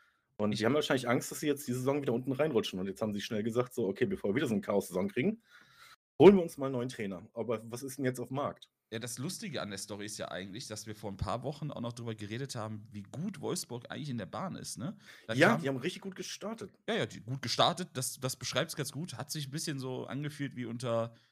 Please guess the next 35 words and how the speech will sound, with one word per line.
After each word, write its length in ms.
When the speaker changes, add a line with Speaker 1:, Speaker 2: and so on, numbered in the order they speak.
Speaker 2:
Tedesco 420
bei 140
Schalke. 500
Also 400
die, 220
die 140
erste 580
<laughs> 40
Saison. 560
Man 140
hat 140
das 160
gut 160
gemacht, 440
aber 160
so 120
richtig 300
begeistert 440
war 80
man 160
auch 160
nicht. 240
Die 80
haben 160
irgendwie 240
immer 200
eins 280
null, 180
zwei 320
eins, 520
äh, 420
eins 380
null, 420
drei 280
drei. 600